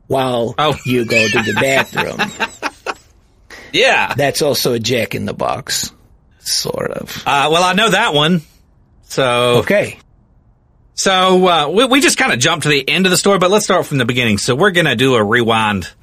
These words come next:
Speaker 1: Yeah.
Speaker 2: Uh, re-, re-,
Speaker 1: Okay.
Speaker 2: re-, re-, re-, rewind.
Speaker 1: Rear, rear, rear.
Speaker 2: Doctor Charles Scudder was born in Wauwatosa, M-, Milwaukee County, Wisconsin, on October sixth, nineteen twenty-six. Now,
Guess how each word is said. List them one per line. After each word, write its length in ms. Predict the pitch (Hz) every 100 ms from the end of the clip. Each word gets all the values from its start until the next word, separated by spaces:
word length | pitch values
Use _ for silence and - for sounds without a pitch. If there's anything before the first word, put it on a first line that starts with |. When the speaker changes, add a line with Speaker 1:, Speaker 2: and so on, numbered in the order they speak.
| -
Speaker 1:
Yeah. 200 | 285 330
Speaker 2:
Uh, 120 | - 98
re-, 120 | 220
re-, 360 | 285 247 247 240
Speaker 1:
Okay. 280 | 240 285 -
Speaker 2:
re-, 140 | 233 -
re-, 160 | 240 262
re-, 180 | 170 170
rewind. 540 | 135 151 135 113 98 98 - _ _ _ _ _ _ _ _ _ _ _ _
Speaker 1:
Rear, 300 | 147 165 214 -
rear, 200 | 208 190 - -
rear. 200 | 254 - _ -
Speaker 2:
Doctor 260 | 247 277 185
Charles 420 | 208 170 131 95
Scudder 360 | - 127 135 147
was 240 | 117 92
born 480 | 98 143 147 131 104 - - -
in 100 | 107
Wauwatosa, 960 | 101 127 185 208 - 180 233 175 160 156
M-, 180 | 165 - _
Milwaukee 520 | - 170 196 202 - 143
County, 340 | 170 156 165
Wisconsin, 720 | 156 127 156 170 147 127 120 - _ _ _ _ _ _
on 120 | 113 117
October 340 | 107 170 175
sixth, 320 | 151 147 143
nineteen 360 | 123 117 104 117
twenty-six. 580 | - 113 104 107 92 -
Now, 320 | 117 110 -